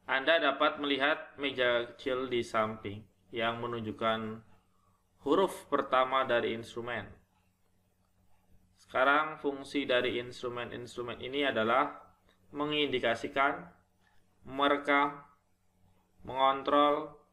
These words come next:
atau mentransmisikan nilai yang diukur. <clears throat> Di sini, di tabel ini, Anda dapat melihat arti dari huruf pertama dan huruf berikutnya. <clears throat>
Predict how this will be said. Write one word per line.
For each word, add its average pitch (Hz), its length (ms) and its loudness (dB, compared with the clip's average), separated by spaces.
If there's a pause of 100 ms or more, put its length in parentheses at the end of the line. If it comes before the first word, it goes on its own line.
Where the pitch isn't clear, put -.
(340)
atau 156 480 2
mentransmisikan 139 1040 0
nilai 139 480 2
yang 127 240 0
diukur. 113 640 -4
<clears throat> - 2250 -18
Di 135 80 2
sini, 147 480 2 (160)
di 120 240 0
tabel 117 400 0
ini, 135 160 -4 (1200)
Anda 147 320 0
dapat 147 400 2
melihat 127 640 0
arti 143 480 -2
dari 139 640 0 (240)
huruf 123 320 -2
pertama 127 560 0
dan 120 400 0
huruf 117 320 -4
berikutnya. 104 560 -6 (160)
<clears throat> - 80 -12